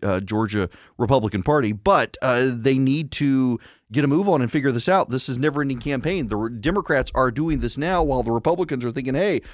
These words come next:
we gotta get a new chairman in here before we can make these decisions." No, I think they need to start fighting this now. They need to start raising the money now, and they need to engage now.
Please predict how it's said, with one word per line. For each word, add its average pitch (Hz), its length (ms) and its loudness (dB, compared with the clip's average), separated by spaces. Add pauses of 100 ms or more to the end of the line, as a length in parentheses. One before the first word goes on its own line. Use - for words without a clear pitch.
(120)
we 156 140 0
gotta 165 160 4
get 147 160 2
a 143 60 4
new 143 160 2
chairman 185 420 6
in 113 160 2
here 110 220 2
before 117 260 2
we 135 100 0
can 131 140 0
make 139 160 0
these 127 180 -2
decisions." 120 540 -4
No, 185 280 2
I 175 100 2
think 185 220 -8
they 175 120 0
need 175 120 -6
to 170 40 -8
start 165 320 0 (240)
fighting 170 440 2
this 135 220 -2
now. 156 520 0 (260)
They 139 140 4
need 160 220 2
to 170 60 -2
start 147 280 0
raising 143 380 2
the 117 60 2
money 151 360 2
now, 101 420 2
and 131 200 2
they 131 100 4
need 139 220 0
to 156 100 0
engage 135 720 0
now. 95 400 0